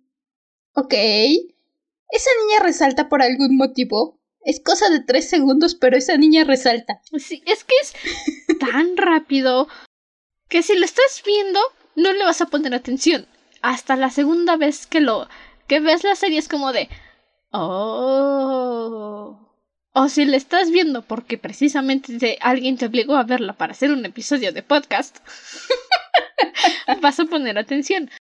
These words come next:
Speaker 2: Pero sí, tenemos esto. Shario tiene su varita mágica que tiene siete ojos por alguna bizarra razón.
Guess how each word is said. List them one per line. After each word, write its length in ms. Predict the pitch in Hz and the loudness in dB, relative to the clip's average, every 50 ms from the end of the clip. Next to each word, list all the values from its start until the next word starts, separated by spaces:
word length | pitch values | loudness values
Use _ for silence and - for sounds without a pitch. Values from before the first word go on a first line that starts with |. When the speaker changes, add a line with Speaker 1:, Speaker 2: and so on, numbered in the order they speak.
| _ _ _ _ _ _ | _ _ _ _ _ _
Speaker 2:
Pero 220 | - 320 294 294 294 | 0 2 2 2 2
sí, 220 | 302 330 - - - _ _ - | 0 -2 -6 -6 -10 _ _ -6
tenemos 440 | - 392 370 339 285 262 254 - 349 | -4 -2 -2 -2 -4 -4 -6 -4 -4
esto. 280 | 427 - - - 403 415 415 440 508 508 508 605 659 659 - - _ _ _ _ _ _ _ _ _ - - _ | -4 -4 -4 -6 -6 -4 -2 0 0 0 0 -2 -6 -6 -8 -12 _ _ _ _ _ _ _ _ _ -20 -16 _
Shario 380 | - - 320 285 285 277 277 269 | -4 0 2 2 4 2 0 0
tiene 360 | - 302 294 269 269 262 247 | 2 0 0 0 0 -2 -4
su 160 | 247 - 285 | -4 -4 -2
varita 380 | 247 262 240 233 226 - - 214 | 0 0 -2 -2 -6 -10 -10 -6
mágica 500 | 240 254 302 320 - 330 320 - 339 320 | -4 -2 -2 -2 -2 -4 -2 0 -2 -2
que 140 | 320 - 269 | -2 -2 -6
tiene 540 | - - 269 247 233 233 214 208 175 156 - _ - - - - - - - | -4 -2 -2 -2 -2 -4 -6 -8 -10 -14 -18 _ -20 -20 -20 -14 -14 -12 -6
siete 500 | - - - - - 262 247 247 233 214 | -2 0 0 2 2 2 0 0 -2 0
ojos 400 | 220 247 294 - 381 320 330 - | 0 0 0 2 0 -2 -2 -2
por 220 | - 311 277 254 | -2 -2 0 0
alguna 340 | 233 233 233 262 262 254 247 | -2 -2 -4 -4 -2 -2 -4
bizarra 440 | 240 220 - - 247 240 233 233 233 | -6 -8 -6 -4 -2 -2 -2 -4 -6
razón. 540 | 233 220 - - - 330 370 294 269 330 | -6 -10 -8 -4 -2 0 0 0 -2 -4